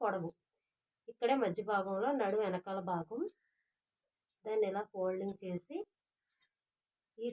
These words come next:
చివర పావు ఇంచు వదిలేసి ఇక్కడ ఇది అసలుదే దానిపైన ఒక పావు ఇంచు ఎక్స్ట్రా పెట్టండి.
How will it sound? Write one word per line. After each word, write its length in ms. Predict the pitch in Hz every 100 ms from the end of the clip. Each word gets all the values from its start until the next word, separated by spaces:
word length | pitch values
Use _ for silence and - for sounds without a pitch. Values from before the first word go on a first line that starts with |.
| 233
చివర 260 | 190 202 262 480 - _ _ _ 214
పావు 240 | 208 214
ఇంచు 220 | 214 214 240 190
వదిలేసి 520 | 185 202 208 - 247 494 - _ _ _ _ _ _ _ _ _ _ _ _ _ _ _ _
ఇక్కడ 280 | 240 254 285 - -
ఇది 120 | 220 269 214
అసలుదే 420 | - 220 208 262 277
దానిపైన 380 | 240 233 208 262
ఒక 60 | 285 -
పావు 180 | 220 202 214
ఇంచు 140 | 294 233
ఎక్స్ట్రా 320 | 180 - 320 -
పెట్టండి. 380 | - 240 254